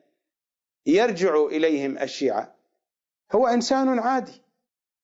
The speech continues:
وحين رجع إليه الناس لم يكن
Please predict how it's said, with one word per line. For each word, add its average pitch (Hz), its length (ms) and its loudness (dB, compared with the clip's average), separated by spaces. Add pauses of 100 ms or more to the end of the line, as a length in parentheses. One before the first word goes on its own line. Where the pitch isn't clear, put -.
(140)
وحين 196 340 2
رجع 185 460 0
إليه 170 360 0
الناس 240 560 -2 (800)
لم 254 240 4
يكن 262 540 0